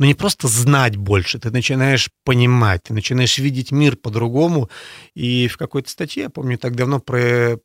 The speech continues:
прочитал хорошую фразу: «Из путешественников получаются плохие шовинисты». И по себе могу сказать, что все вот какие-то предрассудки, стереотипы, они, ну,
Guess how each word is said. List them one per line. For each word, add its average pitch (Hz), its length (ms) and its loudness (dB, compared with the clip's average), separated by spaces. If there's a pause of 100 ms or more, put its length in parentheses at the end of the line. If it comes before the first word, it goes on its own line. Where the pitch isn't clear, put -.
прочитал 131 380 -4
хорошую 127 380 -2
фразу: 151 380 0 (580)
«Из - 120 -10
путешественников 135 1000 -4
получаются 110 720 -2
плохие 123 520 -2
шовинисты». 104 720 -4 (680)
И 104 580 0 (140)
по 110 80 -6
себе 113 280 0
могу 98 240 -2
сказать, 127 440 2
что - 200 -4
все 135 240 0
вот 110 180 0 (340)
какие-то 123 280 -4
предрассудки, 131 680 0
стереотипы, 120 680 -2
они, 117 300 0
ну, 113 280 -4